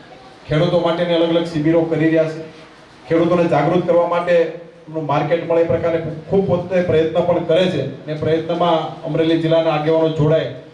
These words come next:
એમાં સહભાગી પણ બને છે. આપણા જિલ્લા માટે તો ફાયદાની વાત એ છે કે પ્રાકૃતિક કોલેજ પણ આપણે રાજ્યમાં બીજી કોલેજ અમરેલીમાં મળી હોય,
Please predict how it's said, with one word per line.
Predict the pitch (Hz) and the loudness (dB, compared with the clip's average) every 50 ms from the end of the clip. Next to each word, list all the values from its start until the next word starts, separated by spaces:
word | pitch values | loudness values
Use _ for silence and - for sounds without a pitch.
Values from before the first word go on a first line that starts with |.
| - - - | -20 -12 -8
એમાં | 147 147 147 - | -4 -4 -2 0
સહભાગી | 143 151 151 151 147 156 151 156 160 | 0 2 2 4 2 2 0 0 -2
પણ | 160 160 151 - | -2 -2 -4 -2
બને | 139 147 151 175 | -4 -2 0 0
છે. | 160 147 123 117 117 - - - - - - - - - - - - - - - - - | 0 0 -2 -6 -8 -10 -14 -16 -20 -20 -20 -20 -20 -20 -20 -20 -20 -20 -20 -20 -10 -4
આપણા | 131 151 - 180 185 | -2 0 0 2 2
જિલ્લા | 185 185 185 185 190 190 | 2 2 0 0 2 2
માટે | 190 185 202 | 2 2 0
તો | 196 - - | 0 0 0
ફાયદાની | - 165 262 - 185 180 185 | 2 0 2 2 0 0 2
વાત | 185 185 175 180 190 | 2 2 2 2 2
એ | 196 190 165 | 0 0 0
છે | 175 185 | -2 -4
કે | 175 - - - 156 | -4 -6 -10 -8 -8
પ્રાકૃતિક | 147 143 147 156 151 170 180 170 185 185 - | -4 0 0 0 0 0 -2 -2 -2 -4 -2
કોલેજ | - 165 175 180 196 196 185 | 0 0 2 2 2 0 0
પણ | 190 185 | 0 0
આપણે | 185 185 - - 185 185 180 180 - - - | 0 0 0 0 0 0 0 -2 -4 -2 0
રાજ્યમાં | 147 156 156 - - 190 185 185 180 180 | 0 0 0 0 0 0 2 2 2 2
બીજી | - 165 170 - 202 185 | 2 0 0 0 0 0
કોલેજ | 190 190 190 185 | 2 2 2 2
અમરેલીમાં | 180 180 185 190 185 190 185 180 175 | 0 0 0 0 0 0 0 0 0
મળી | 180 196 196 | 0 0 2
હોય, | 190 190 170 156 | 2 2 2 2